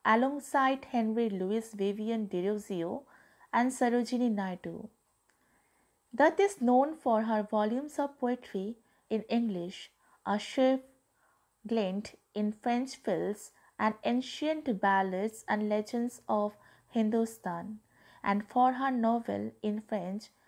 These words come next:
Le Journal de Mademoiselle de Avers, in eighteen seventy-nine. Tarot died on thirtieth August eighteen seventy-seven at the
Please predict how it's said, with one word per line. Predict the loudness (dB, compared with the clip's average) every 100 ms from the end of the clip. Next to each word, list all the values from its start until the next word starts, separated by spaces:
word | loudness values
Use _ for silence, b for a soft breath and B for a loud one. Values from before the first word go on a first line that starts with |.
| b b -2
Le | 2 4 2
Journal | 0 -2 -2 -2 -2 -4 -6
de | -4 -4 -6 b b b b
Mademoiselle | 0 2 4 2 4 2 0 -2 -4 -4 -6 _ _ -12
de | -2 -2 2
Avers, | 2 2 0 -4 -4 -10 -20 _ _ _ -8
in | -6 -4
eighteen | -6 -6 -10
seventy-nine. | -6 -6 -4 -6 -6 -6 -8 -12 -16 _ _ B B B B
Tarot | 6 8 6
died | 2 4 2 0 -2
on | -2 0 -4 -8 -10 _
thirtieth | -4 -4 -2 -6 -2
August | 0 0 0 -4 -4 -8 -8
eighteen | -6 -4 -4
seventy-seven | -2 -2 -2 0 -2 -2 -8 -6 -6 -6 -6
at | -8 -6
the | -8